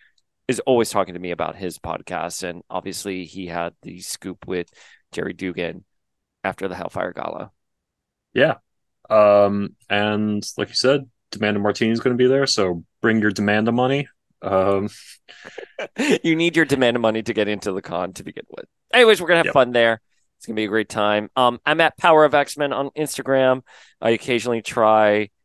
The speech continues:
Speaker 1: Twitter and Threads, but is anyone even using Threads anymore? I don't think I've posted since, like, that first week. Yeah, no one cares.
Speaker 2: Nope. And I am, uh, Mister Scott Free on Instagram,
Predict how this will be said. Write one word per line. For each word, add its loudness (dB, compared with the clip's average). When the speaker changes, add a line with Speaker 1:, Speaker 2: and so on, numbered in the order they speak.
Speaker 1:
Twitter 4
and -8
Threads, 2
but -4
is -4
anyone 0
even -2
using -6
Threads 0
anymore? -2
I -2
don't -4
think -10
I've -8
posted -4
since, -8
like, -6
that -4
first -12
week. -14
Yeah, -10
no -16
one -16
cares. -18
Speaker 2:
Nope. 0
And 0
I 4
am, 0
uh, 2
Mister -4
Scott 0
Free 0
on 0
Instagram, 0